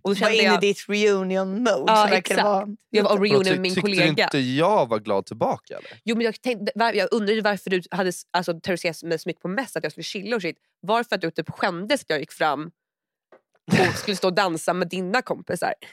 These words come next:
Speaker 3: Jag önskar att jag minns vad det var jag tyckte var så hopplöst. Men det är inte en dålig gissning.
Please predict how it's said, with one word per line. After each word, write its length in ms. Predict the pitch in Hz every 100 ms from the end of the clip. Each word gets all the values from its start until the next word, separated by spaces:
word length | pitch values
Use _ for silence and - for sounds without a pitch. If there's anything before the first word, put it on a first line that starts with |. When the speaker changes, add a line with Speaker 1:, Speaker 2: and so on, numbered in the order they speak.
| - - - 480 -
Speaker 3:
Jag 100 | 120
önskar 380 | 113 - -
att 120 | 120 -
jag 100 | 107
minns 440 | 120 95 92 -
vad 120 | 98
det 60 | 95
var 220 | 95 92
jag 200 | 92 95
tyckte 280 | - - 101
var 160 | 95
så 160 | 90 101
hopplöst. 480 | 101 311 - 113 -
Men 240 | 113 92
det 140 | 104 123
är 40 |
inte 200 | 120 -
en 100 | 139
dålig 260 | 160 131 104
gissning. 420 | 120 - - 226